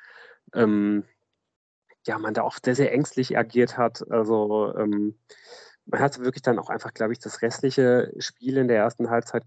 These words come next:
nicht eine weitere Torchance, sondern, ähm, wenn, wurden halt die Magdeburger gefährlich. Man konnte wirklich sehen, dass da auch kaum jemand dabei war, der,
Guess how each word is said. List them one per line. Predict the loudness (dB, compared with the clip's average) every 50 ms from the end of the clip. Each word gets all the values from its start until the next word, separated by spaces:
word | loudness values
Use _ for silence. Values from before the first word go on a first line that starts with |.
| _ _
nicht | -8 -6 -6 -6 -8 -10 -16 _ _ _ _ _ -2
eine | 0 2 2 2 2 2
weitere | 2 0 0 0 -2 -6 -8
Torchance, | -6 -6 -4 -4 -4 -2 -2 -2 -2 -2 -4 -6 -8 -6
sondern, | -4 -2 0 2 2 2 2 0 0 -2 -4 -2
ähm, | -2 0 0 2 0 -2 -2 -4 -2 0
wenn, | 0 2 2 2 0 0
wurden | -2 -2 -2 -2
halt | -2 -2 -2 -2
die | 0
Magdeburger | 0 0 0 0 0 -2 0 0 0 0 0
gefährlich. | -2 -4 0 2 2 2 2 2 0 -4 -8 _ -20 -20 -20 -20 -20 -20 -20 -20 _ 0
Man | 2 4 4 4 4 4 2 2 0 -2 -2 -6 -10 _ -10
konnte | -6 -4 -2 -2 -2
wirklich | -4 -6 -10 -8 0
sehen, | 2 4 4 4
dass | 2 0 -2
da | -4 -6
auch | -6 -6 -8
kaum | -4 -2 0 0
jemand | 2 2 0 0 -2
dabei | -2 -4 -2 -2 -2 -2
war, | 0 0 2 2 2 2 0 -2
der, | -2 0 0 2 2 0 0 -2